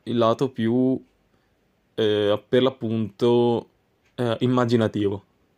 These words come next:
da, di questo romanziere, e il lato anche in un certo senso un po' più avventuroso, anche se,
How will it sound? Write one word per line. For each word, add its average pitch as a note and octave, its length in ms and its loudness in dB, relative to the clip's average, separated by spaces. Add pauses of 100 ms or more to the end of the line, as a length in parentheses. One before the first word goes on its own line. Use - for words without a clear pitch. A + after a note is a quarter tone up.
(140)
da, - 280 -14 (680)
di A2+ 140 -12
questo A2 260 -4
romanziere, G#2 720 -2 (880)
e B2 100 0
il A#2+ 80 0
lato B2 220 0
anche A#2+ 200 -2
in B2 60 2
un C3 120 0
certo B2 260 -4
senso A#2 320 -4
un A#2 80 -2
po' A#2+ 100 -2
più B2+ 260 0
avventuroso, A#2 840 0
anche A2 240 -2
se, G#2+ 480 -2